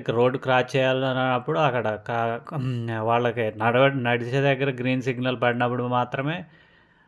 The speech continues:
ఆ రోడ్డు దాటుతారు. రిమైనింగ్ థింగ్స్ ఆడ వెహికల్స్ పోకపోయినా కానీ వన్స్ సిగ్నల్ పడిందంటే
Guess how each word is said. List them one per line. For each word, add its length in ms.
ఆ 100
రోడ్డు 300
దాటుతారు. 480
రిమైనింగ్ 640
థింగ్స్ 360
ఆడ 360
వెహికల్స్ 680
పోకపోయినా 640
కానీ 220
వన్స్ 420
సిగ్నల్ 440
పడిందంటే 560